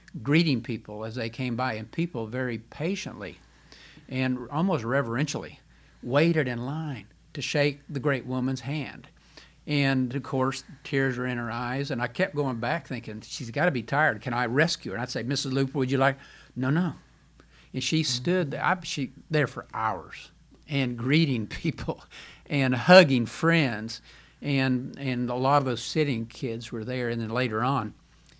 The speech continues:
Speaker 1: we had all but, I think Marilyn wasn't at all, but one or two of those first thirteen kids came for that program.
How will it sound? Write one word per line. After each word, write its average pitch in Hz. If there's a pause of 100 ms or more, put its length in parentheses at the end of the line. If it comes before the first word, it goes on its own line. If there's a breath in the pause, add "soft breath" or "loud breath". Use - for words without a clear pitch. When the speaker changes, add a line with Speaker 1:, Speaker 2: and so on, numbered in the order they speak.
(100)
Speaker 1:
we 127
had 123
all 131
but, 123
I 104
think 131
Marilyn 156
wasn't 147
at 113
all, 147
but 113
one 156
or 117
two 120 (100)
of 113
those 117
first -
thirteen 107
kids 104
came 123
for 120
that 113
program. 110